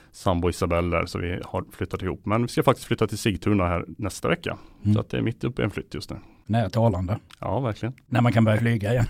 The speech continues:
Speaker 1: Precis.
Speaker 2: <laughs> Du berättade att du flyttade från Karlstad för fem år sedan. Varför flyttar man från denna vackra stad i Värmland?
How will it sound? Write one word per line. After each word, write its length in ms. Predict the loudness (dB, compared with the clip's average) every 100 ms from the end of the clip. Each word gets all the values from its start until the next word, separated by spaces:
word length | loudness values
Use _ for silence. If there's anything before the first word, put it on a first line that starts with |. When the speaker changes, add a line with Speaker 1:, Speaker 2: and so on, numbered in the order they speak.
| -2
Speaker 1:
Precis. 460 | -4 0 2 0 0
Speaker 2:
<laughs> 20 |
Du 140 | 0
berättade 340 | 6 6 6 2
att 100 | 2
du 80 | 0
flyttade 340 | 2 2 0
från 140 | 0
Karlstad 560 | 2 2 2 -4 -2 -4
för 360 | -4 -6 -4 0
fem 420 | 4 4 4 -2
år 60 |
sedan. 380 | -4 -6 -6 -6 -10
Varför 520 | -6 2 2 2 0
flyttar 380 | 0 -2 0 0
man 160 | 0
från 120 | 2
denna 220 | 2 4 2
vackra 300 | 2 0 -4
stad 340 | -2 0 0
i 40 |
Värmland? 440 | 0 -2 -4 -8